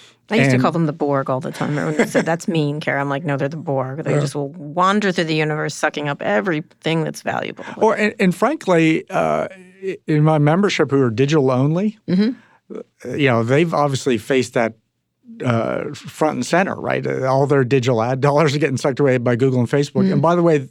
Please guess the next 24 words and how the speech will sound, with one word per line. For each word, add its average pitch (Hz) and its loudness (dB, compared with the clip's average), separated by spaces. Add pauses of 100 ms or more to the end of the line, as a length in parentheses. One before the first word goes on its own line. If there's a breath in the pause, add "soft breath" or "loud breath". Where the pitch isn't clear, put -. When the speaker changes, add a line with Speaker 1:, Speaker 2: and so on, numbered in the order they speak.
(200)
Speaker 2:
they 143 0
don't 156 2
have 156 2
a 139 2
declining 147 0
print - -4
business 139 2 (280 loud breath)
Speaker 1:
Right, 226 2
to 240 2
Speaker 2:
down 170 6
Speaker 1:
live 190 2
on. 185 0
No, 320 4
Speaker 2:
to 196 4
Speaker 1:
no, 151 4
at 175 4
the 175 4
Speaker 2:
pay 175 2
Speaker 1:
same 165 2
time, 190 2
Speaker 2:
for - 2
Speaker 1:
they, 123 2
Speaker 2:
things. - -2
Speaker 1:
they 233 2